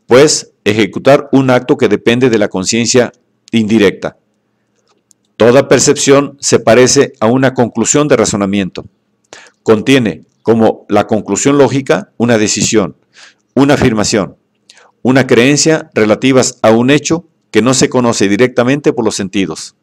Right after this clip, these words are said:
En otras palabras, es una transición de un hecho conocido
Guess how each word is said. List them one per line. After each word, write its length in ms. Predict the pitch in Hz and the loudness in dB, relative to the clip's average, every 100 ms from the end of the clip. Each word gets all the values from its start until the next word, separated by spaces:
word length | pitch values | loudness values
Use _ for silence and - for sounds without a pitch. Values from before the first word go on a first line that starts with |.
| _ _ _ - - _ | _ _ _ -20 -20 _
En 140 | 92 | -2
otras 280 | 104 123 151 | 0 0 0
palabras, 600 | 143 151 127 139 139 - _ | 2 4 4 2 0 -6 _
es 180 | 123 127 | -2 0
una 180 | 139 131 | 0 0
transición 680 | 113 98 104 - 127 127 - | -2 -2 -4 0 0 -2 0
de 140 | 104 | 2
un 180 | 101 127 | 2 0
hecho 220 | 131 143 | -2 -2
conocido 600 | 156 156 139 131 - - | -2 -2 0 0 0 -4